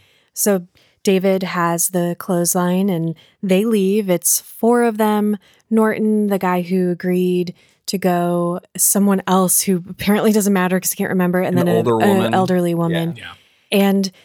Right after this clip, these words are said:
Speaker 1: we just get this scene of him feeding the clothesline out and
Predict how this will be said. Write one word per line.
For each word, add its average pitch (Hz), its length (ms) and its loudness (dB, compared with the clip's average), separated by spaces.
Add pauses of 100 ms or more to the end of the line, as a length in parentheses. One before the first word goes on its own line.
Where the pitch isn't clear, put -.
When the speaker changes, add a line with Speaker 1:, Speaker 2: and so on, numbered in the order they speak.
(340)
Speaker 1:
we 190 100 -2
just - 220 -4
get 196 160 -2
this 226 200 -2
scene 233 420 0
of 170 160 -4
him 175 440 0
feeding 175 580 -4
the 190 100 -2
clothesline 208 580 -2
out 175 340 -2
and 160 240 -4